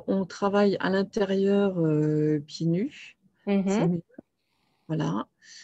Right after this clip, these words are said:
Speaker 1: Euh, pour sortir dehors, moi, ça me pose jamais de problème de mettre les pieds nus dans la pelouse et dans la terre, mais bon, <laughs> ça, c'est
Speaker 2: <laughs>
Speaker 1: d'ailleurs très, très agréable. C'est quelque chose,
Speaker 2: Mhm.
Speaker 1: une sensation qu'il faut retrouver.
Speaker 2: Mhm.
Speaker 1: Bon,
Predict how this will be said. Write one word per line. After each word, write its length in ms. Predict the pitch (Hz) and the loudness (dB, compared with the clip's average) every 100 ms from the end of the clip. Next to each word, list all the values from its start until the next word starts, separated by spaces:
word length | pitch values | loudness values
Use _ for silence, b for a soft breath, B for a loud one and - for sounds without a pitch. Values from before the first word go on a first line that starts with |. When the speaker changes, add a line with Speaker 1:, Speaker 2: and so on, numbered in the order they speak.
| b _ - | b _ 2
Speaker 1:
Euh, 540 | 190 185 180 175 170 | 4 6 6 6 4
pour 220 | - 175 | 0 -6
sortir 420 | - 208 - 214 | -2 -2 0 0
dehors, 300 | 196 196 202 | 4 4 4
moi, 160 | 202 175 | 2 0
ça 180 | 170 170 | -2 -4
me 80 | 175 | -4
pose 240 | - 180 | -2 -2
jamais 300 | 165 208 247 | 2 4 4
de 60 | 226 | 4
problème 400 | - 208 220 214 | 2 4 6 4
de 80 | 185 | 2
mettre 240 | 185 - | 0 -4
les 120 | 185 170 | -6 -4
pieds 180 | - | 0
nus 160 | 202 214 | 4 4
dans 160 | 196 170 | 4 2
la 140 | 165 | 2
pelouse 360 | 165 214 214 175 | 0 0 2 0
et 40 | |
dans 160 | 151 196 | -4 -2
la 100 | 143 | -2
terre, 360 | - 196 247 226 | 0 0 0 -2
mais 100 | 190 | -2
bon, 140 | 165 | 0
<laughs> 60 | - | -2
ça, 220 | - - - - - 247 - 226 B 285 185 B | -4 -10 -12 -8 -2 -2 -2 -14 B -14 -14 B
c'est 200 | - 185 | 2 4
Speaker 2:
<laughs> 280 | 175 180 185 | 6 6 6
Speaker 1:
d'ailleurs 60 | |
très, 380 | - - 165 160 | 0 -2 0 -2
très 260 | - 262 220 | 2 4 6
agréable. 640 | 196 175 170 175 247 285 | 6 4 2 2 2 0
C'est 160 | 220 - | -4 -6
quelque 260 | 208 - | -6 -4
chose, 120 | 196 208 | 0 0
Speaker 2:
Mhm. 60 | |
Speaker 1:
une 100 | 196 | 0
sensation 540 | - 208 - - - 226 | 0 -4 -6 -12 -12 -12
qu'il 140 | - | -12
faut 160 | - 180 | -6 -2
retrouver. 640 | 170 165 156 151 190 294 - B B - | -2 -2 -4 0 0 0 -4 B B -4
Speaker 2:
Mhm. 400 | 202 190 220 190 | -2 -2 -2 -4
Speaker 1:
Bon, 100 | 185 | -6